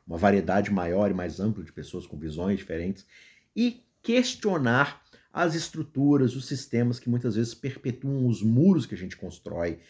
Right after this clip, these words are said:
que perpetuam a exclusão às outras pessoas. Além disso, é crucial que nós enfrentemos e superemos os sentimentos de medo, de orgulho, de ignorância,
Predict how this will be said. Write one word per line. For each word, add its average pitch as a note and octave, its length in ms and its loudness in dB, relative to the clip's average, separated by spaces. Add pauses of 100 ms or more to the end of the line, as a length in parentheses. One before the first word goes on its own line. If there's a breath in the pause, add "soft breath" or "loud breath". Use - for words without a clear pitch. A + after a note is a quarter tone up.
(280 soft breath)
que - 140 -8
perpetuam B2 680 0
a B2+ 80 4
exclusão B2+ 680 0
às F#2+ 100 2
outras E2+ 240 -6
pessoas. D2 540 -12 (460)
Além F#2+ 200 0
disso, G#2+ 200 -2
é A#2 40 0
crucial C#3+ 460 -2
que - 60 -10
nós B2 200 -2
enfrentemos C#3 1040 -2 (320 soft breath)
e D3 80 -6
superemos D#3 640 2
os B2+ 100 -8
sentimentos A2+ 580 0
de F#2+ 100 -6
medo, A#2 580 4 (240 loud breath)
de - 140 0
orgulho, C#3+ 720 4 (880)
de E2+ 160 -4
ignorância, G2+ 880 2